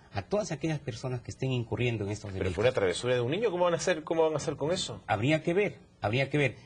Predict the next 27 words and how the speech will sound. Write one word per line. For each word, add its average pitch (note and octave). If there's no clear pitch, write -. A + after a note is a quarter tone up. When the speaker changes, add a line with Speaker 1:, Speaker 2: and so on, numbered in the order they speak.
Speaker 1:
En G#2+
este, A#2+
en, A2+
en G#2+
el G2+
caso F#3
podría B2
darse, C3
digamos, A#2+
este, G2
que A2+
un A2+
niño B2+
hizo A#2
una A2
llamada, A#2+
pero G#2+
hay C#3
situaciones A#2+
en G2+
donde F#2+
hay A#2+
personas F#2+
con F#2
toda E3+
la C3
razón A#2